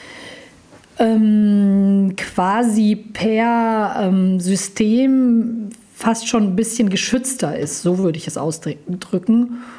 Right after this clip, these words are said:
und dadurch die Leute sich frei bewegen. Und das ist das eine. Und das andere ist, glaub ich, das, was hab ich jetzt in den letzten Debatten so mitgekriegt hab, dass vieles von dem, ähm, was man so bezeichnen könnte an Machtmissbrauch,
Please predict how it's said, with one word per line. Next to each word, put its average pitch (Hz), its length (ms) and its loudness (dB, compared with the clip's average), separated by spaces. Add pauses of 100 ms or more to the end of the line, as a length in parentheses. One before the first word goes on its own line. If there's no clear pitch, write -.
(100)
und 196 140 2
dadurch 190 240 0
die 214 80 -2
Leute 185 320 0
sich 180 240 -4
frei 208 180 -2
bewegen. 208 360 0
Und 202 140 -4
das 190 140 -2
ist 214 120 -8
das 185 120 -2
eine. 226 260 2
Und 202 140 0
das 196 100 -6
andere 226 260 0
ist, 226 140 -2
glaub 214 140 0
ich, 220 80 -2
das, - 200 -4 (160)
was 202 440 -4
hab - 180 -6
ich 220 120 0
jetzt 233 140 -2
in 208 100 2
den 208 100 2
letzten 214 300 0
Debatten 202 360 -2
so 190 100 0
mitgekriegt 208 540 -2
hab, 220 200 -2 (560)
dass 185 240 -2
vieles 277 520 -2
von 196 200 0
dem, 208 500 2
ähm, 190 260 0
was 185 140 -2
man 190 100 2
so 185 100 0
bezeichnen 196 380 0
könnte 196 280 0
an 175 180 -2
Machtmissbrauch, 185 1000 -2